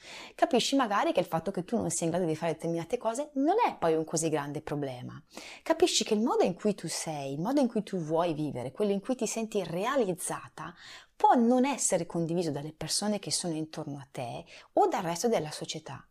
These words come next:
Ma questo non lo rende sbagliato, anzi, al contrario. Ricordiamoci sempre che siamo tutte persone diverse, abbiamo tutte capacità, affinità e, ehm, caratteristiche diverse e non c'è niente di male in tutto questo,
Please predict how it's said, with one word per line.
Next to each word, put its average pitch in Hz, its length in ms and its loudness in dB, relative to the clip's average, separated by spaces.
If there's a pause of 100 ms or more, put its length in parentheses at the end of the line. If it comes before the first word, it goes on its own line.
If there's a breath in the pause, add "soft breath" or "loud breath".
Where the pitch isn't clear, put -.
(140)
Ma 254 160 -2
questo - 360 -4
non 214 160 4
lo 185 80 4
rende 190 340 2
sbagliato, 151 720 -6
anzi, 294 500 -4
al 202 200 -8
contrario. 180 680 -4 (340 loud breath)
Ricordiamoci 254 560 6
sempre 160 300 -2
che - 100 -8
siamo 196 220 -2
tutte 285 260 -4
persone 185 420 -2
diverse, 156 580 -2
abbiamo 180 420 -2
tutte 262 260 0
capacità, 175 720 -4
affinità 165 800 -4
e, 175 380 2
ehm, 147 640 -2 (460 loud breath)
caratteristiche - 800 -4
diverse 151 640 -2
e 262 160 0
non 269 280 2
c'è - 180 2
niente 190 440 -2
di 151 80 -2
male 143 220 -4
in 156 100 -6
tutto - 280 -10
questo, - 520 -6